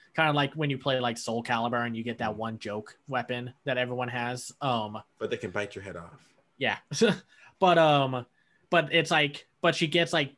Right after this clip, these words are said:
Speaker 1: the One Punch Man treatment where she's, like, super strong, has,
Speaker 2: Hmm.
Speaker 1: like, the best magic and whatnot.
Speaker 2: <laughs>
Speaker 1: And they kind of base, like, they do have an interesting setup. Like, the, uh,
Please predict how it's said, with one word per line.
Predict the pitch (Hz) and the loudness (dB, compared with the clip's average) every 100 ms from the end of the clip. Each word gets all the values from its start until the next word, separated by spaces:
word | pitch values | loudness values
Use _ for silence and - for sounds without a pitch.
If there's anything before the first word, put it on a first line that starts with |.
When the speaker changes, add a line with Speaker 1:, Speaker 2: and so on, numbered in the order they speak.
| _ | _
Speaker 1:
the | 143 | -6
One | 120 127 143 | -2 0 0
Punch | - 139 143 | -2 -4 -4
Man | 165 165 160 | -4 -4 -2
treatment | 180 175 196 202 - | 0 0 -2 -6 0
where | 147 | 0
she's, | 139 135 | 0 -4
like, | 131 120 | -4 -4
super | - 156 147 151 | -2 -2 0 -2
strong, | 147 - 135 131 135 143 | -4 -2 0 0 0 -2
has, | 139 127 | -2 -2
Speaker 2:
Hmm. | 107 | -2
Speaker 1:
like, | 123 | -6
the | |
best | 117 165 156 147 | -4 2 2 2
magic | 147 139 139 143 135 135 | 2 2 2 0 -2 -4
and | 135 | -4
whatnot. | 135 131 131 131 131 | -4 -4 -4 -4 -4
Speaker 2:
<laughs> | |
Speaker 1:
And | 143 139 135 135 127 - _ _ _ _ _ _ _ _ _ _ - | -4 -2 -2 -2 -6 -12 _ _ _ _ _ _ _ _ _ _ 2
they | 190 190 180 147 - | 6 8 6 2 -8
kind | - 175 240 269 | -2 2 2 4
of | 262 - _ | 0 -2 _
base, | - 185 208 - - - - | 2 2 2 -4 -12 -12 0
like, | 170 160 | 2 4
they | 175 | 2
do | 160 180 220 | 2 4 4
have | 190 196 | 4 4
an | 170 143 | 2 2
interesting | 135 147 156 180 | -2 -2 -2 -2
setup. | 175 175 180 185 165 | -2 0 2 0 0
Like, | 143 139 _ 147 | 0 -2 _ -2
the, | 151 143 | 2 2
uh, | 127 120 113 | 2 2 -2